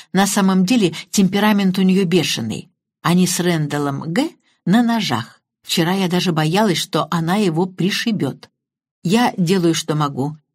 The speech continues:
Переговорила и с Соней, и с Р Г. Вроде бы убедила собраться вместе и спокойно всё обсудить. Они пришли, и всё началось с изного. Ты даже не представляешь себе, как это меня утомляет.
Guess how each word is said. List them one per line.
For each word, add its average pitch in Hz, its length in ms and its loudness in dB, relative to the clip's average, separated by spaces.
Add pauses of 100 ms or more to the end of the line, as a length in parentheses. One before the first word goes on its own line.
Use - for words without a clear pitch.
Переговорила 214 600 4
и 202 120 2
с - 100 -2
Соней, 165 720 0
и 196 100 0
с - 220 -4
Р 220 220 2
Г. 165 360 -2 (460)
Вроде 247 320 2
бы 240 160 2
убедила 247 500 4
собраться 247 540 0
вместе 170 480 2
и 165 120 -2
спокойно 226 520 2
всё 254 200 0
обсудить. 233 600 -2 (340)
Они 170 280 2
пришли, 254 580 -2 (240)
и 175 120 2
всё 311 420 0
началось 165 580 -2
с - 220 -6
изного. 147 540 -4 (320)
Ты 220 120 4
даже 220 360 4
не 214 100 4
представляешь 220 840 2
себе, 180 260 2
как 214 300 0
это 196 160 0
меня 180 300 2
утомляет. 160 760 -4